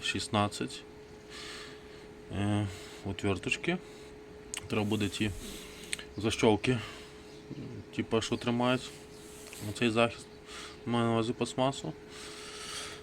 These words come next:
Е, колісний ключ, кусок трубки, щоб легше відкрутити було.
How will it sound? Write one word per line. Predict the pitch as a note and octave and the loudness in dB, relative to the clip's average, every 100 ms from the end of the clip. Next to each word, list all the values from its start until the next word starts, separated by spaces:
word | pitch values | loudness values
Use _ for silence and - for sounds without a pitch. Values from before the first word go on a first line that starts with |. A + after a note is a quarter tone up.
| - | -4
Е, | A2 A2+ G#2+ | 2 4 4
колісний | A2 A2 - C3+ | 6 4 6 4
ключ, | C3+ F3+ A#3 - | 6 4 4 2
кусок | C#3+ - B2+ | 2 8 6
трубки, | - F3 - F3+ | 8 4 6 6
щоб | F#3+ | 8
легше | F3 F3 F3+ | 8 8 6
відкрутити | F3 - D#3+ F3 D#3+ E3+ | 6 4 2 2 4 4
було. | D#3 E3+ | 6 6